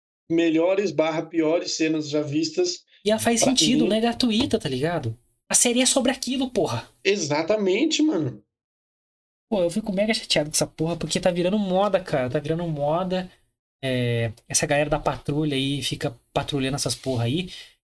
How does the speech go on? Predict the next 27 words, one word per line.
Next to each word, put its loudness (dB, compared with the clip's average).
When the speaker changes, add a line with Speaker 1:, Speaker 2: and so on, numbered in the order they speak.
Speaker 2:
E, -2
e 2
não... 0
e 0
são 2
galera 4
que -4
não 2
assiste 2
a 0
porra 0
da 2
série. 0
Esse 0
que 0
é 0
o -10
pior. -2
Speaker 1:
E, -2
e 4
é 4
verdade. 2
Pergunta 2
se 0
alguma -2
dessas, -2
dessas, 0